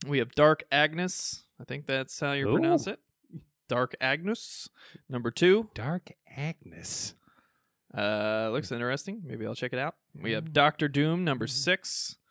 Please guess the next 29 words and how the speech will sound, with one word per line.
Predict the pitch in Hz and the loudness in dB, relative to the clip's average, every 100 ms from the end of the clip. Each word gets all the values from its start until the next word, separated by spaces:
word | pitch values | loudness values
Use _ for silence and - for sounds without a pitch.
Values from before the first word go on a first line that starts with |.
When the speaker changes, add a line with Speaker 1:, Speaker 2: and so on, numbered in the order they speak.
| _ _ _ _ | _ _ _ _
Speaker 1:
We | 117 | -2
have | 113 107 - 131 | 0 -2 -8 -4
Doctor | - 147 170 165 | 2 2 2 0
Strange, | 147 - 156 147 165 185 135 | -2 0 0 0 0 -4 -4
number | 131 113 | -4 -4
four. | - 151 156 190 190 139 - | 2 4 6 4 0 -6 -6
We | |
got | 123 113 | -2 0
Excalibur, | 104 - 190 175 180 160 170 | -2 0 4 6 6 6 4
number | 156 139 131 | 2 2 2
eight. | 156 185 _ - - - | 2 0 _ -20 -20 -4
We | |
got | 123 120 | 0 0
Iron | - 180 180 165 | 2 0 0 0
Man | 165 165 | 0 -2
twenty | - 160 156 | -2 -4 -2
twenty, | - 156 | -2 -2
number | 151 135 127 | -2 -4 -4
three. | - 165 165 160 - - - - _ | 0 2 2 -2 -8 -18 -20 -20 _
We | 120 127 127 | -8 -6 -4
have | 131 127 120 107 104 98 92 87 147 | 0 2 2 2 2 2 0 -2 -6
Marauders, | 127 113 107 101 92 82 85 110 113 156 175 160 156 - | -8 -6 -6 -8 -6 -6 -4 0 4 6 6 6 4 -2
number | 139 131 131 127 123 | -8 -6 -2 -2 0
nine. | 139 151 147 147 139 110 - | 0 2 0 0 -4 -8 -6
We | 117 | -2
have | 101 98 - | -2 -4 -8
Marvel, | 113 120 143 147 147 | -10 0 2 4 2
number | 131 117 | 0 -2
one | 120 147 147 147 143 | 0 2 2 0 -4